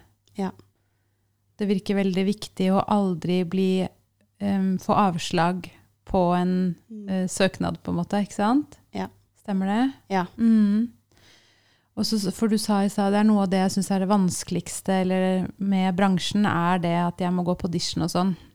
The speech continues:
Speaker 1: Mm.
Speaker 2: Så hvis vi skulle på en måte bruke uroperspektiv på det og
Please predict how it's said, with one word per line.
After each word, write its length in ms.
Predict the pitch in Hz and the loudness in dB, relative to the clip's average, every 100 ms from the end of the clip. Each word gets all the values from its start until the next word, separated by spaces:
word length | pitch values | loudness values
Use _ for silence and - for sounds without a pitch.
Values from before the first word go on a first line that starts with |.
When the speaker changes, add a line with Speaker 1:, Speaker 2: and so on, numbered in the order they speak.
| - | -16
Speaker 1:
Mm. 280 | 214 196 180 _ _ _ _ _ _ - - - - - | -14 -14 -16 _ _ _ _ _ _ -20 -20 -20 -20 -20
Speaker 2:
Så 140 | - 208 | -8 -2
hvis 160 | 226 | 2
vi 80 | 226 | 2
skulle 580 | 220 220 220 226 226 226 - _ - | 0 2 4 6 6 4 -4 _ -6
på 60 | |
en 60 | 220 | -2
måte 320 | 220 202 202 | 2 2 0
bruke 240 | 190 214 - | 0 0 2
uroperspektiv 880 | 220 180 175 180 - 196 - 196 196 | 4 2 0 -4 -4 -6 -2 -2 0
på 120 | 214 | 0
det 160 | 196 190 | 2 2
og 260 | 196 202 | 0 -2